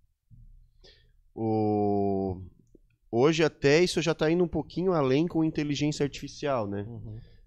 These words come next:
Speaker 1: Que até ia te perguntar primeiro, antes de comentar, se tu já trabalhou com análise de dados com machine learning, alguma coisa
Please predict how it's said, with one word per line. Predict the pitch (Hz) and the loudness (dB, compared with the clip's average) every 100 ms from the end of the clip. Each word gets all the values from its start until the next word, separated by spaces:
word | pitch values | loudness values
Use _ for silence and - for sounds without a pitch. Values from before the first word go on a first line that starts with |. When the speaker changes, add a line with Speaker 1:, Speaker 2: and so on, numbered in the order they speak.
| - | -12
Speaker 1:
Que | - | -6
até | 110 117 120 131 131 127 127 | -4 0 2 2 2 2 0
ia | 123 123 - - - | 0 -4 -4 -20 -20
te | - | -12
perguntar | - 127 123 117 131 127 | -2 0 0 2 2 2
primeiro, | 123 117 123 127 110 104 104 | 0 2 4 4 2 0 0
antes | 107 107 107 | 0 -2 -8
de | 110 | -6
comentar, | - 110 104 113 113 | -4 -2 -2 0 -2
se | - | -2
tu | - | -4
já | 123 131 | 0 0
trabalhou | 131 123 117 113 127 151 151 151 | 2 2 2 4 6 6 6 6
com | 147 139 | 2 0
análise | 131 135 135 123 | 2 2 0 -2
de | 123 | -2
dados | 120 131 123 | 2 2 0
com | 127 | -4
machine | 127 117 - 120 | -2 -2 -2 -4
learning, | 107 117 131 120 110 | -2 0 0 0 -2
alguma | 110 107 110 | -4 -4 -6
coisa | - 117 110 113 110 | -4 -4 -2 -2 -2